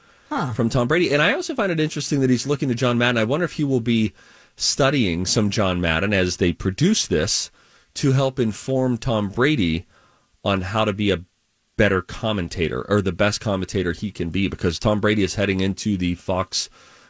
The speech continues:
Speaker 2: commentary booth coming up in the twenty twenty-four season, and he's gonna be making gobs of money. I don't know, it's like fifteen or twenty million dollars a year, something nuts. And, um, it sounds like he's really gonna be, I think this is a sign that he is taking that job very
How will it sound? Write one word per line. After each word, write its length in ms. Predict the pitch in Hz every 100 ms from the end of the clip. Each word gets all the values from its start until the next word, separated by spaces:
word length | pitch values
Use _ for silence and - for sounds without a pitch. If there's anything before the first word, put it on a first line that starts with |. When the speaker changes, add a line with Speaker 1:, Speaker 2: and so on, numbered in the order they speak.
| -
Speaker 2:
commentary 440 | 123 113 101 104
booth 280 | 87 98 92
coming 260 | - 104 98
up 140 | 87
in 80 | 92
the 60 |
twenty 280 | 87 104 101
twenty-four 540 | 92 98 87 - 113 123
season, 500 | - 80 71 71 82 - - - - -
and 80 | 90
he's 120 | 85
gonna 180 | 101 98
be 100 | 95
making 360 | 90 85 87
gobs 360 | 82 85 95 95
of 140 | 82
money. 300 | 87 87 80 73
I 80 |
don't 80 | 87
know, 120 | 76 73
it's 100 | -
like 140 | 82
fifteen 420 | - 90 - 87
or 80 | 80
twenty 260 | - 85 82
million 300 | 80 82 78
dollars 460 | 76 78 80 78
a 60 | 65
year, 340 | 73 78 82
something 340 | 82 107 73 76
nuts. 440 | 71 73 - - _ - - - _ _ _ _
And, 240 | 101 95 90
um, 480 | 87 87 85 87 - _ _ _ _ _ -
it 140 | 101
sounds 240 | - 104 95
like 120 | 101
he's 300 | 110 110 -
really 180 | 110 110
gonna 140 | 113
be, 180 | 113 113
I 80 | 110
think 200 | 120 131
this 160 | 131 131
is 120 | 117
a 100 | 110
sign 480 | - 131 117 113 95
that 120 | 90
he 140 | 104
is 140 | 92 -
taking 380 | 110 101 101
that 360 | 90 90 - -
job 400 | - 87 92 101
very 640 | 90 95 92 92 90 87